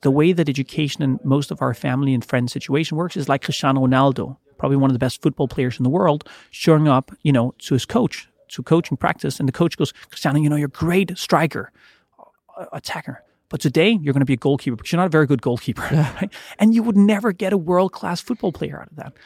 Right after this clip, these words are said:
So why do we work that way in school? Why do we work that way in, um, in jobs? And I understand that everybody needs a certain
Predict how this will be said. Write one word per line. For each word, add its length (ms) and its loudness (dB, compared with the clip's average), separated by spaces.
So 180 2
why 300 0
do 80 4
we 140 4
work 360 2
that 140 -4
way 160 0
in 100 0
school? 340 -4
Why 300 -6
do 80 0
we 120 4
work 340 -2
that 200 -6
way 320 -2
in, 300 0
um, 300 2
in 160 0
jobs? 400 -6
And 100 0
I 60 4
understand 560 -2
that 180 -6
everybody 340 2
needs 220 0
a 60 -4
certain 560 -2